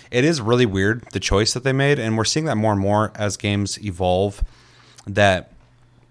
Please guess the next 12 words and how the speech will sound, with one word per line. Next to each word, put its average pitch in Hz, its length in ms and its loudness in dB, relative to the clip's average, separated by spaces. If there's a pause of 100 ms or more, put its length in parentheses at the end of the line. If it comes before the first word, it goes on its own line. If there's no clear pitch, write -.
(260)
with 107 220 0
the 117 380 -4
ability 101 560 -2
to 95 100 -6
add 92 140 -8
so - 80 -6
much 104 180 -6
narrative 90 640 -4 (300)
as 104 200 4
you're 104 80 -2
playing 98 420 -2
games 90 580 -8